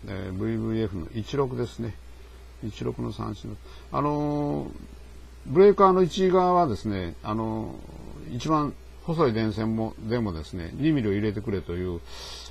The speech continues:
えー、工作規定がありますんでね。まあ、ここにブレーカーが入っておれば一六でもいいんでしょうけど、うん、多分、えー、この場合は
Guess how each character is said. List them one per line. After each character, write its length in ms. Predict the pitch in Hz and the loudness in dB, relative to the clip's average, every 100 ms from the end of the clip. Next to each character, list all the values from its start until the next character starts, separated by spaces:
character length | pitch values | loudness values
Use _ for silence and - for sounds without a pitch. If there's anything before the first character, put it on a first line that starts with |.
| - | -10
え 420 | 95 92 90 92 - | -6 -4 -2 -4 -2
ー、 20 | |
工 120 | 131 | 0
作 120 | 117 120 | 2 0
規 120 | - | 0
定 100 | 101 | 0
が 120 | 90 | 2
あ 40 | |
り 80 | 107 | 2
ま 120 | 117 104 | 0 -2
す 100 | 78 | -6
ん 80 | |
で 80 | 76 | -8
ね。 180 | 78 87 - - - - - | -8 -8 -12 -18 -18 -16 -6
ま 80 | 143 | -2
あ、 40 | |
こ 60 | 175 | 4
こ 120 | 233 | 6
に 60 | |
ブ 160 | 139 131 | 6 8
レ 100 | 196 | 8
ー 40 | |
カ 140 | 190 190 | 10 8
ー 20 | |
が 100 | 180 | 10
入 100 | 202 | 6
っ 40 | |
て 120 | 185 147 | 8 6
お 60 | |
れ 100 | 127 | 6
ば 160 | 104 95 | 4 2
一 200 | 101 110 | 0 0
六 160 | 110 | -2
で 100 | 110 | 0
も 100 | 92 | -2
い 20 | 98 | -2
い 40 | |
ん 100 | 98 | -4
で 80 | 76 | -6
し 60 | |
ょ 40 | 85 | -8
う 20 | |
け 100 | - | -10
ど、 140 | 55 - - - 107 | -12 -14 -16 -16 -12
う 40 | |
ん、 380 | 98 98 - 98 | -10 -10 -10 -6
多 120 | 135 | -2
分、 220 | 127 92 76 - - - - - - - - | 0 -2 -6 -16 -18 -18 -18 -18 -16 -14 -8
え 600 | 92 90 92 95 92 - | -4 -4 -4 -6 -6 -4
ー、 40 | |
こ 80 | 113 | -2
の 120 | 110 | -2
場 200 | 110 110 | 0 0
合 100 | 101 | 0
は 240 | 113 123 | 2 2